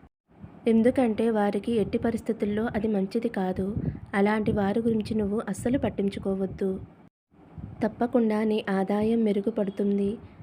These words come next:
నీ కష్టానికి తగిన ప్రతిఫలం తప్పకుండా అందిస్తాను.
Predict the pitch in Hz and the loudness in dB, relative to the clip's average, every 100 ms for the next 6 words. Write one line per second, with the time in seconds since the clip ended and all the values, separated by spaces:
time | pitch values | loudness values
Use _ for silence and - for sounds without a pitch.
0 | - 220 226 226 202 - 226 240 254 226 | -4 2 2 2 -4 -2 0 2 2 0
1 | 202 214 208 202 202 208 208 233 208 - | 2 0 0 -2 0 0 0 -2 -4 -6
2 | 214 233 240 254 214 208 202 - 202 202 | -2 0 2 0 0 0 -2 -2 0 2
3 | 202 202 - | 0 -2 -6